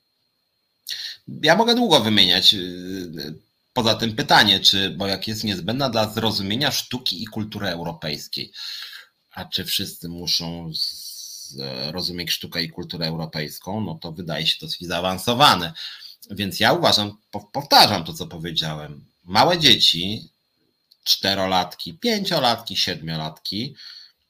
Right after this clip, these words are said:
no generalnie rzecz biorąc, e, ich umysły są tak skonstruowane, że one stopniowo poznają sztukę i kulturę. I nie wiem, czy jest dobrym pomysłem, żeby im podawać coś takiego jak Biblia,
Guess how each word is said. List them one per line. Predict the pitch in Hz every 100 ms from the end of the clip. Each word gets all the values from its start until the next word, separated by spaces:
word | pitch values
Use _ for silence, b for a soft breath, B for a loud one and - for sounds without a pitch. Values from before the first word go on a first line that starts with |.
| _ - B B -
no | 87 87
generalnie | 95 95 95 110 143
rzecz | 120 90
biorąc, | 82 101 120 110
e, | 110 92 87 73 58 _ _ _ _ _ - -
ich | 101 107 -
umysły | 101 110 110 110 85 90 101
są | - 87
tak | 101 -
skonstruowane, | - 107 107 107 98 90 85 90
że | 104 95
one | 87 98
stopniowo | - - 120 151 160 139 113 92 87 71 69 _ -
poznają | 95 92 98 107 104 92 92 82 -
sztukę | - - 190 90
i | 90
kulturę. | - 92 - 90 90 104 B B B B B
I | 165 175 123
nie | 151
wiem, | 226 117
czy | 101
jest | 95
dobrym | 104 98 123
pomysłem, | 104 95 98 120 104
żeby | 110 98
im | 101
podawać | - 113 98 101 95
coś | - -
takiego | 95 - 98
jak | 90
Biblia, | 92 85 80 69 73 82